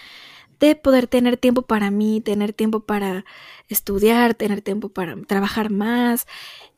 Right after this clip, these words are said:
y, y me siento feliz conmigo, y quiero que mi hija tenga una mamá feliz. Creo que en muchos, muchos casos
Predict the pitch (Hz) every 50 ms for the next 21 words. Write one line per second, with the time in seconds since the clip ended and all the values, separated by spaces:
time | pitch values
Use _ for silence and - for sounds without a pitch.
0 | _ - 254 247 247 247 226 - - 254 254 247 220 - - - 254 262 - 285
1 | - - 285 254 247 269 294 302 - - - 247 240 233 240 240 240 247 214 196
2 | 202 208 - - - 262 262 269 269 - 254 240 226 233 233 - 247 - - 233
3 | 226 226 240 247 240 226 202 190 196 208 214 - 214 208 202 208 - - _ _
4 | _ _ _ _ _ _ _ _ _ _ _ _ _ _ _ _ _ _ _ -
5 | 226 240 254 269 277 - - 254 240 233 247 247 - - 240 233 240 247 254 262
6 | 294 339 339 - - 311 277 - 262 269 277 302 330 359 - 330 294 - - -
7 | 226 220 - - 233 240 262 285 -